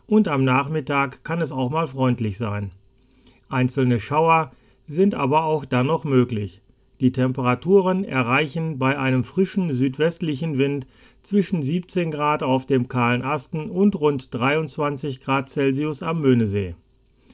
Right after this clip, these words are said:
Am Montag liegt das Sauerland unter einem Zwischenhoch und damit in wieder deutlich ruhigeren Luftmassen. So scheint die Sonne neben einigen Quellwolken für längere Zeit.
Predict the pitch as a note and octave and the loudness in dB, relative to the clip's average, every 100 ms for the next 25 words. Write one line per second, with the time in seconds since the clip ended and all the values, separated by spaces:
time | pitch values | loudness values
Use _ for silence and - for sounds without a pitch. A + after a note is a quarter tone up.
0 | _ _ - _ B2 A#2+ C3 F3+ G3+ F#3+ | _ _ -20 _ 0 4 6 6 4 2
1 | F#3 F3+ D#3 C#3+ C3+ A#2 B2+ D3+ D#3+ D3+ | 2 0 -4 -2 -2 0 0 0 0 0
2 | D3+ D3+ C3+ C3+ B2 B2 A#2+ A2+ D#3+ F3+ | -2 -4 -4 -2 0 2 2 0 -2 -4
3 | - F3+ D#3+ D#3 C3 _ - _ C3 B2 | 0 -2 0 -2 -4 _ -20 _ -2 0
4 | B2+ C3+ E3 D#3 C3 - - C3+ B2+ C3+ | 2 2 2 -2 -4 -12 -2 0 2 4
5 | C3+ C3 A#2+ C#3+ E3 D#3+ C3 A#2+ A#2 C3+ | 4 2 2 0 0 -4 -6 -2 2 4
6 | D3 D#3+ D#3+ C#3+ - A#2 G#2 - F#2+ F2 | 4 0 0 -2 0 -2 -2 -4 -8 -8
7 | _ _ _ _ C3 - C3+ C3+ C3+ B2+ | _ _ _ _ 2 2 2 0 2 2
8 | A#2 D#3+ F3 F3 E3 C#3 C3+ C#3+ C#3 D#3 | 4 0 0 -2 0 2 2 0 -4 -2
9 | C#3+ C3 - C#3 E3+ D#3 D#3 D#3 E3 C3+ | 0 -2 0 0 0 2 0 0 -4 -2
10 | D3 C3 D3 D#3+ - C3 G#2+ G2 | 2 4 2 -4 -4 -2 -2 -2